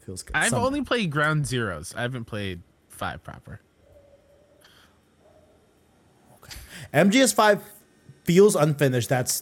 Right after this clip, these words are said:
Speaker 1: that is true. That is true.
Speaker 2: Okay.
Speaker 1: But there's still just the, just, just that gameplay, man. It's just, it's, it's
Speaker 2: Mm.
Speaker 1: real good. It's real
Speaker 2: Mm-hmm.
Speaker 1: good. <clears throat> To no surprise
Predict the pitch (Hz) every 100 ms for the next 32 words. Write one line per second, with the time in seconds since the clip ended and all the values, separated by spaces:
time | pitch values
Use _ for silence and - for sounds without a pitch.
0 | - 131 135 123 - 95 69 _ _ 120
1 | 120 123 - 90 139 - 135 156 175 -
2 | 180 165 139 117 - _ _ _ _ _
3 | _ 110 - 131 87 117 - - - 113
4 | - 107 101 107 101 92 82 82 82 85
5 | 82 - - - - - 101 98 87 -
6 | - - 113 104 101 - _ _ - -
7 | 139 90 - _ - _ _ - - -
8 | _ _ - 160 151 190 226 - 82 76